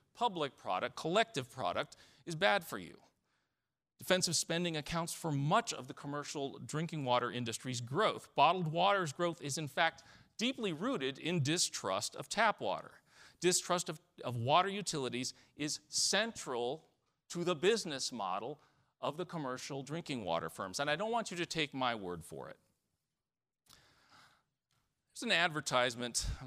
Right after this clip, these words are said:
For those of you who are not seeing the, the, the screen, I've got an advertisement for a, a drinking water kiosk. And the appeal to fear is right there on the sign on the kiosk. It says, "Your tap water can hang out in some pretty seedy joints with a big old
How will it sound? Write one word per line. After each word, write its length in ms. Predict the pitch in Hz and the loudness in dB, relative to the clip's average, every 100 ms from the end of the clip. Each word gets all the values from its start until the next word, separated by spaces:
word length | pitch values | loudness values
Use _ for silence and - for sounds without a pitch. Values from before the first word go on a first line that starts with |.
| 117 | -14
For 60 | - | -4
those 220 | 131 135 | -2 -2
of 60 | 127 | -4
you 320 | 135 131 120 - | -4 -4 -4 -8
who 80 | 113 | -8
are 40 | |
not 220 | 113 127 - | 0 0 0
seeing 260 | 151 139 | -2 -2
the, 120 | 120 - | -4 -6
the, 180 | 127 113 | -4 -4
the 120 | 117 120 | -2 -4
screen, 420 | - 220 214 185 | -2 0 0 2
I've 180 | 156 143 | 0 2
got 160 | 170 | 2
an 60 | 160 | 4
advertisement 720 | 180 160 156 160 151 143 127 | 2 0 0 2 2 0 -6
for 220 | 143 123 | -2 -2
a, 40 | 110 - - _ - | -2 -6 -20 _ -6
a 80 | |
drinking 380 | 110 175 214 147 | -4 -2 -4 -4
water 300 | 135 120 113 | 2 2 0
kiosk. 680 | - - 113 98 87 - - - _ _ _ _ _ _ _ 147 | -8 -8 -2 0 0 -2 -6 -14 _ _ _ _ _ _ _ -4
And 120 | 165 | 0
the 80 | 165 | 0
appeal 360 | 160 233 247 | 0 -2 0
to 100 | 208 | -2
fear 580 | 165 - 220 214 151 147 | -4 -6 -4 0 2 2
is 220 | 143 143 | 0 -4
right 360 | 131 151 190 139 | 0 2 2 0
there 300 | 143 139 139 | 2 2 2
on 160 | 131 135 | 0 0
the 80 | |
sign 540 | 120 - 165 147 139 143 | 0 2 2 4 2 0
on 280 | 113 123 135 | 0 0 -2
the 60 | |
kiosk. 540 | 139 240 233 127 107 139 | -4 0 4 4 2 0
It 80 | |
says, 240 | - 151 127 | 0 2 2
"Your 160 | 247 | 0
tap 400 | 254 - 233 247 | 0 4 6 6
water 440 | 131 107 95 131 208 _ _ _ _ _ _ - | 2 0 0 -2 -4 _ _ _ _ _ _ -8
can 100 | 131 | -6
hang 300 | 139 170 160 | -2 0 2
out 260 | 151 147 | 2 2
in 120 | 127 117 | -4 -8
some 180 | 127 | -8
pretty 260 | 110 160 156 | -6 -8 -6
seedy 380 | 139 143 143 135 | -8 -8 -8 -8
joints 420 | 110 120 110 92 | -8 -8 -8 -8
with 120 | 104 | -12
a 40 | 92 | -10
big 280 | 127 147 | -6 -4
old 260 | 139 139 | -4 -4